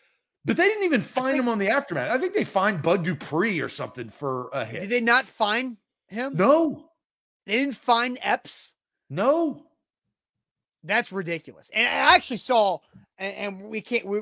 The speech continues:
Speaker 2: I, I saw this. We weren't gonna play it 'cause Chris Sims didn't hold back. Chris Sims brought something up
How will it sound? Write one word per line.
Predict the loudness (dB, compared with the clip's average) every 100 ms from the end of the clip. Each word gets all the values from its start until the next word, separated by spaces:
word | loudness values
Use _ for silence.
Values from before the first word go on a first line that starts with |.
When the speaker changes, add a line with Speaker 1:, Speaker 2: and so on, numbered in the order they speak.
| -6 _ -10
Speaker 2:
I, | -6 -4
I |
saw | -2 2 4
this. | 4 2 0
We | -2
weren't | 0 0
gonna | -2 -6
play | 0 0 0
it | -4
'cause | -12
Chris | -8 -8 -6
Sims | -6 -6 -6
didn't | -8 -4
hold | -4 -4
back. | -2 -2 -2 _ _ _ _ _
Chris | -2 0 0
Sims | 2 2 4 0
brought | -2 2 2 2
something | -4 -4 -6 -4
up | 0 0 -2